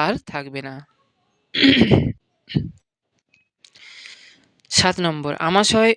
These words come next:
ও অর্শ রোগে অনন্তমূল খুবই উপকারী। আট নম্বর, ফোঁড়া। দু গ্রাম পরিমাণ অনন্তমূল বেটে যে কোনো ফোঁড়ার উপর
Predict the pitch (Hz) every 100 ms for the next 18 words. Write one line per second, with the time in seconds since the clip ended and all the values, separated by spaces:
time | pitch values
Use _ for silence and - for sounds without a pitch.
0 | - 170 165 - 170 - 208 190 170 143
1 | 139 156 _ _ _ _ _ _ - 160
2 | 170 170 175 190 240 254 _ _ - 226
3 | 247 180 160 147 131 - - _ - -
4 | - _ _ _ _ _ _ _ _ _
5 | _ _ _ _ _ _ _ _ - -
6 | - - 170 170 185 170 151 143 143 -
7 | 196 185 156 147 _ _ _ _ _ _
8 | _ 165 208 208 233 233 214 214 214 208
9 | 208 214 - 160 185 190 202 202 202 196
10 | 208 _ _ _ - 139 151 175 190 165
11 | 147 - _ _ _ _ _ 143 - 180
12 | 185 214 214 208 - 175 180 190 190 196